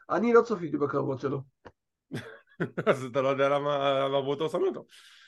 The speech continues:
Speaker 2: אז The Rock הוא the corporate champ, יש לו קרב חוזה מול Mankind באירוע שנקרא In Your House Rock Bottom, בדיוק בשלבים האחרונים שקראו לאירוע הזה In Your House, ובאירוע הזה Mankind מנצח בפסילה, משם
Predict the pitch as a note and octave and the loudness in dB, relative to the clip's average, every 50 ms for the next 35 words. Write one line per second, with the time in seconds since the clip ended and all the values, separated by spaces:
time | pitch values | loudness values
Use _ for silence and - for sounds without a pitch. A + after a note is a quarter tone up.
0 | - _ _ - - - F3 F3+ F#3+ E3 D3 F3 F3+ G3+ G3+ G#3+ G#3+ A3+ A3 G3 | -20 _ _ -6 0 4 6 6 6 6 6 6 8 8 6 6 4 2 2 2
1 | F#3+ - - F#3 F#3+ F#3 - F#3 F3+ - - - - D#3 C#3+ B2+ G#2+ G2+ G2+ B2+ | 2 2 4 2 2 2 2 0 -2 -2 -4 -4 0 2 2 2 2 0 -2 -4
2 | C#3+ E3+ E3+ - F3 F3 E3 - F3+ D3+ D3+ E3 D#3+ D#3+ D#3+ D#3 D3+ D#3 D#3+ D#3+ | -2 -2 -2 0 0 -2 0 0 -2 0 2 0 0 0 0 0 2 2 2 2
3 | D#3+ D#3+ D#3+ E3+ D#3 D#3 D#3 D#3 C#3+ C#3+ C#3 C3+ D3+ D#3 D3+ E3 D3+ C#3+ - - | 2 0 2 2 2 2 4 4 4 4 4 4 4 2 0 0 -4 -6 -4 0
4 | D3 D3+ D3+ - - F#3+ G3+ G#3+ G#3+ G3+ G3 F#3+ - E3+ E3+ E3+ E3 - - D3 | 0 0 0 2 4 4 4 4 6 4 4 4 4 4 2 2 2 0 -2 -2
5 | D#3 E3 D#3+ C#3+ B2 A#2+ D3+ E3+ E3+ F3 F#3 G#3+ A3 - _ _ _ _ _ _ | 0 0 0 0 0 2 4 4 4 4 2 0 -4 -8 _ _ _ _ _ _
6 | _ _ - - D3 D3+ E3+ C#3+ C3+ D3 D3 C#3+ C#3 C#3 C#3 - - D3 C3+ C#3+ | _ _ -10 -6 -4 -4 -2 2 2 4 4 4 2 0 -2 -4 -4 -6 -2 0
7 | D#3+ D#3 D3 - C3 C#3 D3+ D3+ C#3 - D3 C3+ B2+ A#2 - C3 B2+ C3 C3 B2+ | 2 2 2 2 2 0 0 0 -2 -2 -2 -2 -2 -2 -2 -2 -2 0 0 0
8 | B2+ B2 C3 B2+ A#2 B2+ - C3+ B2 A#2+ A2+ A#2 E3+ G3+ G#3 G3+ - - _ _ | 0 -2 -2 -2 -2 -4 -2 -2 -2 -2 0 2 2 2 2 0 -4 -14 _ _
9 | _ _ _ _ - - B2 E3+ G#3+ A3 F#3 F#3+ F3+ F#3 F3+ G3 F#3+ F3+ E3+ C#3 | _ _ _ _ -10 0 4 4 6 6 6 6 6 8 8 8 6 6 4 2
10 | C3+ F3+ F3+ E3 D#3+ E3+ E3+ D#3+ D#3+ E3 D#3+ D#3 D3+ C#3 C3+ - D3+ D3 B2+ B2+ | 0 -2 -2 0 -2 -2 -2 -2 -2 -2 -2 0 -2 -2 -2 -2 -2 -2 -2 -4
11 | A#2 - - - C3 D3 G#3 B3+ B3+ A#3+ A#3+ B3 _ _ _ _ _ _ _ - | -10 -14 -14 -10 -4 0 2 2 2 2 0 -4 _ _ _ _ _ _ _ -6
12 | C#3 C#3+ - - A3+ C4 | -4 -2 2 2 4 6